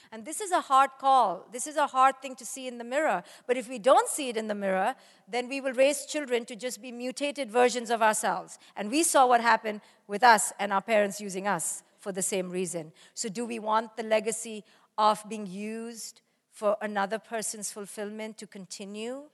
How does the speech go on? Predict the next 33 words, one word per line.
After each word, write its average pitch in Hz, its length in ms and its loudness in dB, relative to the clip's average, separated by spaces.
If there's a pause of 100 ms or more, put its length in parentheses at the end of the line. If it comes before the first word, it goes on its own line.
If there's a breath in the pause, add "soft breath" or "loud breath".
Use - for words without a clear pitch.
(300 soft breath)
Or 214 160 -2
is 202 180 -4
it - 60 -18
time 233 400 -4
to 233 40 -14
say, 220 260 -4
"No, 220 560 -6 (460 soft breath)
I 220 40 0 (100)
want 240 180 0
to 254 80 -12 (120)
do 247 120 -12
it - 120 -8
the 247 120 -12 (120)
conscious 185 400 -6
way. 180 120 -8
Since 226 200 -8
I 240 160 2
already 269 340 0
messed 226 220 -4
up 220 80 -4
and 202 100 -8
had 214 240 -2
the 220 200 -12
child 170 280 -2 (440 soft breath)
the 196 140 -2
unconscious 175 520 -10
way, 170 180 -8 (260 soft breath)
now 240 320 4
I - 100 2
want 254 160 0
to - 140 -16
correct 240 560 0 (500)
and 226 160 -2